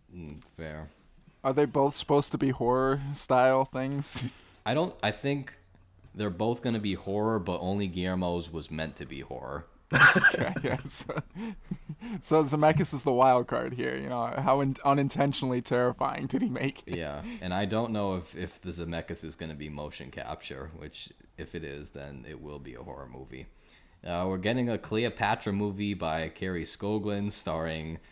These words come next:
Speaker 1: Gal Gadot. Tyler
Speaker 2: Boo.
Speaker 1: psyched for that one. Uh, we're getting a new J-Law and Brian Tyree Henry movie, Red, White, and Water.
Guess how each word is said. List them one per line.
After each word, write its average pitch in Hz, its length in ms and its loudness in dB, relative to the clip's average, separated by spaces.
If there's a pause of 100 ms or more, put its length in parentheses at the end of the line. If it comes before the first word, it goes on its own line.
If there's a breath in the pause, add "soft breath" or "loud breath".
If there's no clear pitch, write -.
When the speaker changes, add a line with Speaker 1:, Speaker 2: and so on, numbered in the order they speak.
(280 soft breath)
Speaker 1:
Gal 82 260 0
Gadot. 98 600 -2
Tyler 85 240 -2
Speaker 2:
Boo. 175 320 6
Speaker 1:
psyched 160 280 6
for 104 120 0
that 95 260 2
one. 95 320 0 (640 loud breath)
Uh, 85 220 0
we're 90 60 0
getting 104 220 0
a 90 40 0
new 95 280 0 (520)
J-Law 104 800 4 (120)
and 85 340 -2
Brian 87 260 0
Tyree 85 380 -2
Henry 127 360 2
movie, 113 360 2
Red, 92 220 -2
White, 90 220 -2
and 80 120 -8
Water. 120 440 2